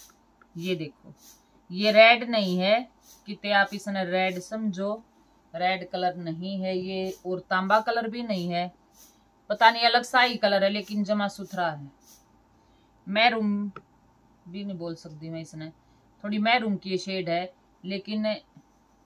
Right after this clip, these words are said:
dark मैरून नहीं, light, पर मैरून भी कौन है बे, मैरून भी क्यों कर कहूँगी इसने, पर सुंदर है, देख लियो जो भी थारा आगे है। और ये इसका दुपट्टा,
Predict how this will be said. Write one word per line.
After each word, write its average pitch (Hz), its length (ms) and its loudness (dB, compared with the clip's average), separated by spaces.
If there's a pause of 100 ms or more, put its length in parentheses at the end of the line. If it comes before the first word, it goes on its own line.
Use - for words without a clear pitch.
(1400)
dark 190 380 -2
मैरून 185 300 -4
नहीं, 190 180 -6
light, 170 420 -2 (1160)
पर 214 260 -2
मैरून 233 360 2
भी 190 100 -4
कौन 196 220 -6
है 208 120 -4
बे, 175 220 -8
मैरून 185 360 -2
भी 160 100 -8
क्यों 165 160 -12
कर 160 160 -12
कहूँगी 180 340 -10
इसने, 151 280 -14 (240)
पर 196 80 -4
सुंदर 233 360 -2
है, 190 120 0
देख 196 240 -6
लियो 170 200 -6
जो 170 160 -10
भी 165 100 -10
थारा 151 260 -6
आगे 143 200 -12
है। 139 180 -16 (2250)
और 190 440 -6
ये 185 220 -6
इसका 180 300 -6 (600)
दुपट्टा, - 540 -20